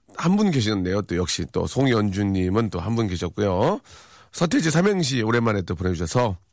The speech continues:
서수남, 태-, 태진아, 지-, 진우션 이렇게, 아, 정말 건조하게 보내주셔서 이러시면 상품 전혀 못, 못 받습니다.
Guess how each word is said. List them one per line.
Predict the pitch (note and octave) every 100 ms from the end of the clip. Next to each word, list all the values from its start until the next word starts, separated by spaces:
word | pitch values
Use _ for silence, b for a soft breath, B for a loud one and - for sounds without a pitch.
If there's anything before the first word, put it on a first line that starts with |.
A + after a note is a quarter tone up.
| -
서수남, | - A2 A2 G#2 G2+ F3+ G3+ -
태-, | A#2+ G2
태진아, | - A#2+ A2+ G#2 F2 -
지-, | - F#2+
진우션 | - G#2 G#2+ F2+ F#2+ F2+ F2+
이렇게, | E2 - E2+ B B B B -
아, | F#2 E2 E2+
정말 | G#2+ C#3 D#3+ C3
건조하게 | G2+ A2 A#2 G#2+
보내주셔서 | F2 F#2+ F2
이러시면 | A2 D#3 C3+ D3 C3
상품 | C#3+ C#3 B2+
전혀 | A#2 A#2
못, | G2 -
못 | G#2
받습니다. | A2+ F#2+ F#2 D2+ E2